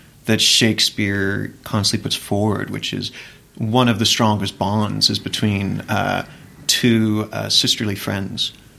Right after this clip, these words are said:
Two, two women who grew up together and shared together and grew together and attained womanhood together. Those bonds he has a deep admiration for, and this is no less. Like, even, even before we get into the heavy bits of the plot, one of the first things Celia says is,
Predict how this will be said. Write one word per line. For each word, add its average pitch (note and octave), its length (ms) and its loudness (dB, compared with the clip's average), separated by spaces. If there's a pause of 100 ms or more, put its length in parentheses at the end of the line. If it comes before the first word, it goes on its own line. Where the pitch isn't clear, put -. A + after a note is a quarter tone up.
(280)
Two, B2 200 2
two A#2 240 2
women G#2+ 300 2
who G#2+ 80 4
grew G2+ 180 -2
up F#2+ 160 -4
together F#2 460 -4
and F2+ 200 -4
shared G2 320 2
together - 360 -2
and F2 120 -2
grew F#2+ 260 -2
together F#2+ 340 -2
and G2+ 280 -2
attained G#2 300 0
womanhood G2 460 -2
together. F#2+ 400 -4 (240)
Those C3 440 0
bonds A2+ 600 0
he - 240 -2
has A#2 120 0
a G#2+ 80 -4
deep G#2+ 380 -2
admiration G2 640 -4
for, F#2 180 -10
and C#3+ 140 4
this C#3 140 6
is A#2 100 4
no G#2+ 120 2
less. A#2 340 -2
Like, A#2+ 120 -2 (220)
even, G3 420 0
even E3+ 360 0
before C3+ 440 2
we B2 140 2
get A2+ 180 0
into A2 300 -4
the G#2 180 -8
heavy A#2 220 -2
bits G#2+ 220 -4
of - 40 -18
the - 160 -12
plot, E3 280 2
one B2 100 2
of C3+ 100 2
the B2+ 80 -6
first D3 240 -2
things C#3 240 0
Celia C#3 340 2
says C#3+ 360 2
is, A2+ 220 2